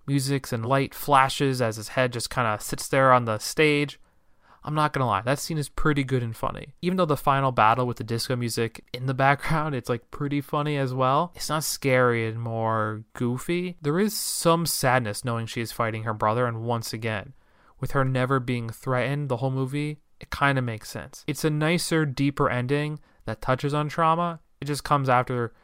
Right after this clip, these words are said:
this ridiculous disco fight sequence. It's not a good movie, but that music is amazing, and Jamie will forever be the face of this genre. So we've come to the two thousand eight Prom Night reboot, and this is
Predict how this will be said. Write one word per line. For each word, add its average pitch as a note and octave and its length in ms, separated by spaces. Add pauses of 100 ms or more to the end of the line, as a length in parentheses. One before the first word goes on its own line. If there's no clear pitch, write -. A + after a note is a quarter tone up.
(140)
this - 240
ridiculous C#3 680
disco B2+ 500
fight C#3 260
sequence. - 600
It's - 160
not G3+ 200
a C#3+ 60
good B2 160
movie, G#2+ 400 (480)
but C#4 220
that G#3 180
music E3 320
is D#3 100
amazing, C3+ 640 (120)
and C#3+ 160
Jamie D3 300
will C#3 180
forever D3 520
be G#2+ 380 (300)
the B2+ 100
face - 440
of A2 120
this A2 140
genre. G#2+ 640
So - 140
we've B2+ 160
come F#3+ 240
to E3 100
the C#3 100
two - 200
thousand E3+ 540
eight D3 260
Prom C3+ 280
Night B2+ 160
reboot, A2 480
and C3+ 140
this G3 160
is D3 240